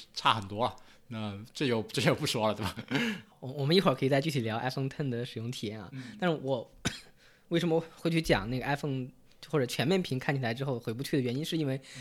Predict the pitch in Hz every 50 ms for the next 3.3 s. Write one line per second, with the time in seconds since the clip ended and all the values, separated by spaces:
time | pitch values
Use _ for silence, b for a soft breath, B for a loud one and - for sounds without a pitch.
0 | B B B 147 135 165 - - - 214 202 - - 127 113 - - - 190 160
1 | 139 - - - 131 147 151 - - 147 143 147 147 131 120 123 131 - 170 156
2 | 160 147 131 123 - - 139 143 - 135 131 - 107 95 98 110 123 123 127 123
3 | - - - 104 98